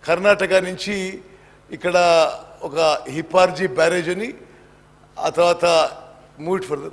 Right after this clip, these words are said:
ఆల్మట్టి డ్యామ్ దగ్గర వాళ్ళు స్టో-, స్టోరేజ్ చేసుకుంటున్నారు. ఆ తర్వాత నారాయణపూర్ దగ్గర, ఆ, ఆ తర్వాత కృష్ణా నది ఇప్పుడు ఈ తంగిడి అనే ఈ విలేజ్ దగ్గర it enters the, ఆ,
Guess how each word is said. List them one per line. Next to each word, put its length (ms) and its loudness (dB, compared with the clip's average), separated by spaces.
ఆల్మట్టి 480 -2
డ్యామ్ 320 2
దగ్గర 360 0
వాళ్ళు 160 -4
స్టో-, 300 -10
స్టోరేజ్ 380 -6
చేసుకుంటున్నారు. 520 -6
ఆ 80 0
తర్వాత 480 0
నారాయణపూర్ 560 -2
దగ్గర, 280 0
ఆ, 120 -2
ఆ 40 -6
తర్వాత 360 -2
కృష్ణా 480 -6
నది 240 -4
ఇప్పుడు 240 -8
ఈ 80 -8
తంగిడి 640 -6
అనే 180 -2
ఈ 120 -6
విలేజ్ 320 -4
దగ్గర 200 2
it 80 -12
enters 440 -4
the, 100 -6
ఆ, 220 0